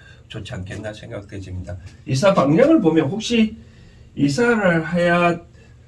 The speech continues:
어, 된다면 방향을 이런 식으로 말씀드리고 싶네요. 이분들은 나를 중심으로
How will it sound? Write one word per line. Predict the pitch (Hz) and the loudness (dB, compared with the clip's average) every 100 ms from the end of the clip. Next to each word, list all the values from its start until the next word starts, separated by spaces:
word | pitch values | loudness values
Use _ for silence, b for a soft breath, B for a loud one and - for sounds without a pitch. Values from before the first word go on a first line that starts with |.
| - | -12
어, | - 131 135 | -2 0 0
된다면 | 131 143 147 135 127 147 151 | 0 0 0 0 0 -2 -4
방향을 | - 117 143 143 123 | -4 -4 -2 -4 -4
이런 | 156 226 | -4 -4
식으로 | 269 233 220 | -8 -6 -6
말씀드리고 | 220 - 131 135 - 101 | -6 -8 -8 -8 -8 -10
싶네요. | 127 - 90 95 117 | -12 -12 -12 -10 -8
이분들은 | 113 131 160 180 180 170 147 | -8 -6 -4 -2 -2 -2 -4
나를 | - 165 233 | -4 -2 -2
중심으로 | 233 208 185 160 151 185 190 | -4 -6 -4 -4 -2 -2 -4